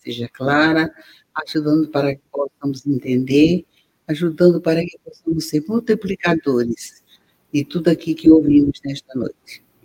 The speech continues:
E assim, Jesus, que em seu nome, em nome dos espíritos amigos que trabalham conosco, e acima de tudo, em nome de Deus, vamos dar por iniciado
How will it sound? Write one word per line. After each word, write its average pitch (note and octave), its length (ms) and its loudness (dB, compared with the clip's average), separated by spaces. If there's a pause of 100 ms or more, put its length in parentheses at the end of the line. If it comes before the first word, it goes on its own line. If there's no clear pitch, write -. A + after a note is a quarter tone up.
(440)
E F#3+ 220 4
assim, D#3 400 2
Jesus, C#3 260 -10 (380)
que D3 100 -2
em D3 100 2
seu B2 280 -6
nome, D#3+ 580 2 (420)
em D3 120 2
nome D3 240 4
dos C#3 220 -2
espíritos D3+ 760 -4 (160)
amigos D#3+ 480 0
que C#3 140 0
trabalham C3+ 580 -2 (200)
conosco, D#3+ 520 0 (360)
e F3 100 4
acima G#3 480 -2
de G3+ 140 -10
tudo, E3 280 0
em D#3+ 120 2
nome D#3 260 0
de - 140 -18 (100)
Deus, E3+ 440 -2 (440)
vamos E3 340 4
dar C#3+ 240 2
por G3+ 300 2
iniciado D3 880 -4